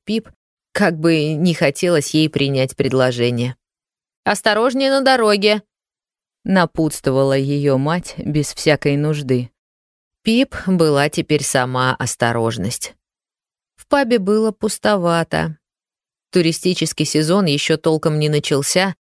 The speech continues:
Посетители были по большей части местными жителями. Джесс уже был на месте. Болтал с барменом,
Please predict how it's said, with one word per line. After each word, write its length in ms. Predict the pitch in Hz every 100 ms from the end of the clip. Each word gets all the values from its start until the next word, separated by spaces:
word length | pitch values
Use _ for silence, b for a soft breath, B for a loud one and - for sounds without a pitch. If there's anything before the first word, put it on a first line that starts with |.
| _ _ _ _ -
Посетители 580 | 220 247 220 320 302 262
были 320 | 196 262 254
по 220 | 208 185
большей 400 | 175 240 - 175
части 560 | - 226 233 - 202 180 -
местными 500 | 190 190 - 170 175
жителями. 640 | 151 123 - 113 120 123 - _ _ _ _ _ _ -
Джесс 360 | 196 185 185 -
уже 160 | 147 143
был 200 | 147 147
на 140 | 143
месте. 480 | 139 139 - - 123 _ _ _ _ -
Болтал 680 | 185 180 143 156 156 156 151
с 140 | 135
барменом, 800 | 127 143 190 214 202 190 185 180